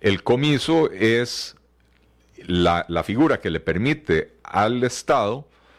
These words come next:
confiscar los bienes de una persona que haya sido sentenciada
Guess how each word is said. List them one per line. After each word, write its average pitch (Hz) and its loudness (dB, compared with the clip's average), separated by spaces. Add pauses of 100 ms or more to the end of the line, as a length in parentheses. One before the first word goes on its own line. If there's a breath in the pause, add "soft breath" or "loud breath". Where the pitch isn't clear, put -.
(600 soft breath)
confiscar 127 0
los 117 -2
bienes 127 0
de 92 4
una 110 2
persona 104 -2
que 95 -2
haya 98 0
sido 107 0
sentenciada 95 0